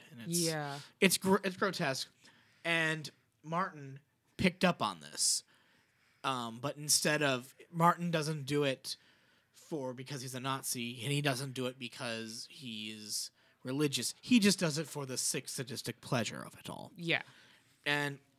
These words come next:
Speaker 2: In s-, in some ways, he's worse than his father.
Speaker 1: Oh, definitely. I mean, he's
Speaker 2: <laughs>
Speaker 1: definitely killed more. It's, it's implied that he's probably killed at least forty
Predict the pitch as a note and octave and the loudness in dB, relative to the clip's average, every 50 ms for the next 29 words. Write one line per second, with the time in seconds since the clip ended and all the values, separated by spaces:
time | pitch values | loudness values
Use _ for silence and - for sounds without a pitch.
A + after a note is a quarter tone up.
0 | _ - B3 B3+ B3+ B3 - - - - - A#3+ B3+ B3 A#3+ - D4+ D#4 D4 D4 | _ 8 8 10 8 6 2 0 0 0 2 2 2 2 2 2 2 2 2 2
1 | C4 A#3+ A3+ F#3+ G3+ F#3 E3+ D3 D#3 E3 D3 C#3 D3+ E3 D#3+ D#3 D3 - - D#3 | 2 2 2 2 0 -2 -2 -2 -4 -6 -6 -4 -2 0 0 0 0 -2 -4 -4
2 | C#3 C#3+ C#3 - - C#3+ C3+ C#3 - B2+ B2 B2+ C3 - - - A3+ F#3 C#3+ - | -4 -4 -6 -4 -4 -4 -4 -4 -6 -6 -8 -8 -10 -12 -6 -4 -2 -2 -2 0
3 | E3 D3+ C#3 - C#3 C3 A2+ A2 - A#3+ C#4 B3+ A3 - F#3 C#4+ C4+ A#3 A3+ A3 | -2 -2 -2 -2 -4 -6 -6 0 2 4 4 6 6 6 8 8 8 8 8 8
4 | B3+ B3 A3+ - A3+ G#3+ F#3+ - - G#3+ G3 F3 C3+ C3 C3 G2 E2 - C#3 D3+ | 8 8 6 6 4 0 -2 -2 0 0 0 0 -2 -4 -8 -10 -10 -8 -6 -6
5 | D3+ - - F3+ - G3 F#3 F3+ - - A#3 A#3+ B3 A3+ G#3 F3+ G3+ F3 - - | -4 -4 -2 0 0 0 0 -2 0 2 4 4 6 6 4 4 2 0 2 2
6 | F#3+ F3 F3+ F3 - - - G3 E3+ D#3 D3+ A2 C3 C#3 C3+ B2+ - - - - | 2 2 2 -2 -4 -4 -2 -2 -2 -2 -4 -6 -6 -6 -6 -6 -8 -8 -6 -4
7 | D3+ C3+ B2+ A#2 A2+ | 0 0 0 0 0